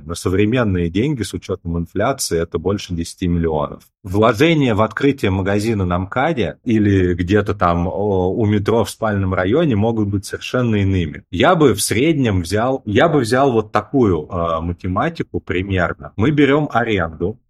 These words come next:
то есть отталкиваемся от аренды. Полагаем, что аренда выверенная и взвешенная в трафик. Мы берём аренду, умножаем её на десять получаем примерно закупку. Это вот,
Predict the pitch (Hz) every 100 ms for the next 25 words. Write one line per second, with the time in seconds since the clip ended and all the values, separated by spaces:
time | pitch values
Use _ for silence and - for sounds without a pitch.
0 | _ 92 - 92 - 151 170 147 117 101
1 | - 101 104 104 98 80 73 69 69 _
2 | 95 95 95 135 147 120 - 107 101 -
3 | 92 120 147 110 104 90 98 165 170 120
4 | 110 95 87 85 - 92 - 101 131 -
5 | 101 92 85 80 - - 87 - - -
6 | 113 117 123 120 - 107 120 175 180 104
7 | 78 _ _ 98 101 104 101 151 147 123
8 | 104 104 110 110 123 98 95 92 139 170
9 | - - _ _ - 98 98 - 139 147
10 | - 87 98 117 110 92 90 - 95 -
11 | - - _ 90 - 101 101 98 92 90
12 | 92